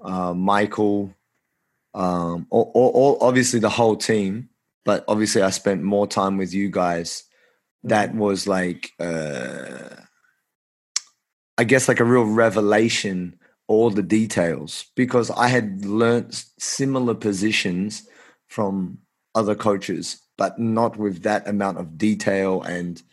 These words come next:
Speaker 1: put your foot here and your hand is here and your head position, your spine, and, like, all of those details is, like,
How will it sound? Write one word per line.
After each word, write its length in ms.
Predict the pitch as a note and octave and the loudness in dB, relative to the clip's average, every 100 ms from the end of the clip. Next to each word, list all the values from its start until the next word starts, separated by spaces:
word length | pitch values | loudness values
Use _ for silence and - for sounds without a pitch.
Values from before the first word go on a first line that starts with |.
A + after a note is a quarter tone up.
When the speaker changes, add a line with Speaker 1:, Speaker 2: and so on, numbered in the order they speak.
| _ _ _ _ _ - | _ _ _ _ _ -2
Speaker 1:
put 220 | B2+ B2+ | -2 0
your 100 | A2 | -2
foot 240 | - A2+ | 0 -4
here 360 | F#2 - G#2+ G2+ | -4 -2 0 0
and 80 | G2 | -2
your 100 | F#2 | -4
hand 280 | F#2+ A2 G#2 | -2 -2 -2
is 120 | F#2+ | -4
here 300 | - G#2 F#2+ | -2 -2 -2
and 140 | F2 | -4
your 100 | F#2 | -6
head 220 | F#2+ A2 F#2+ | -2 -4 -2
position, 480 | F#2+ F#2 F2 F2 | -6 -6 -8 -8
your 120 | F2+ F2+ | -8 -8
spine, 520 | - - G#2+ G#2 F#2 | -8 -2 0 0 -2
and, 180 | F2 E2+ | -6 -8
like, 200 | F#2 - | -10 -6
all 320 | G2+ A#2+ A#2+ | 0 4 4
of 120 | G2+ | 2
those 300 | G#2 G2 F#2 | 0 0 -4
details 520 | - G2 G#2 G2+ F#2 | -8 -6 -2 -2 -4
is, 140 | F2 E2+ | -6 -6
like, 180 | F2+ | -8